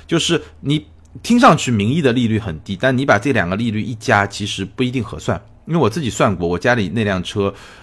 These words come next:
呃，做贷款的时候名义上还是不错的，但最后算下来，可能实际的年化的利率可能要到百分之七到百分之八。因为它那个贷款利率啊，它这个算法是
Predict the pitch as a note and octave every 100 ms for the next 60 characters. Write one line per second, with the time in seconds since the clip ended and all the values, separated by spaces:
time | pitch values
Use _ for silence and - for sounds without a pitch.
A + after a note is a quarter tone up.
0 | - F#2+ F#2 A#2 G#2+ A#2 - E2 E2+ -
1 | F#2+ F#2+ F2+ G#2+ D#3 G#2 D#2+ F2+ G#2 -
2 | - - G#2 D#2 A#2+ A#2 D3 D3+ E3 A#2
3 | G#2 F2+ - F2 F#2+ - G2+ A2 - B2+
4 | F#2+ F#2 F2+ G2+ A#2 F#2 F2+ F#2+ F2 E2
5 | E2 E2+ G2+ G2+ F#2+ - D2+ F#2+ G2 -
6 | - B2 A2 E2+ F2 G#2 - A#2+ - _
7 | _ - - - _ - - E3+ E3+ F3+
8 | G3 D3 E3 C3 G2 G#2 G#2 G2+ F2 -
9 | - - - D3+ D3+ C#3+ A2+ E3+ B2 F#2+
10 | E2+ - G#2+